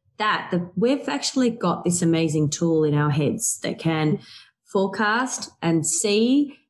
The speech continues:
things that we actually are going to create. We're the creators of our own story. The problem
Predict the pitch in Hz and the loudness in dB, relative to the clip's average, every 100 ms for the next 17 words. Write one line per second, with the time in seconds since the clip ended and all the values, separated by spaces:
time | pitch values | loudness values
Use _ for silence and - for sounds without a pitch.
0 | _ - 208 220 220 165 180 190 180 - | _ 0 2 2 2 0 2 2 0 -2
1 | 180 165 170 165 165 - - 180 165 156 | 0 2 2 0 0 -4 -2 0 2 0
2 | 156 151 175 202 226 226 208 180 160 160 | -2 -2 0 2 0 -2 0 0 2 0
3 | 151 160 156 151 147 143 - 175 165 156 | 0 0 0 0 0 0 0 0 2 2
4 | 151 156 160 196 190 185 175 175 | 0 0 -2 -2 0 2 2 -2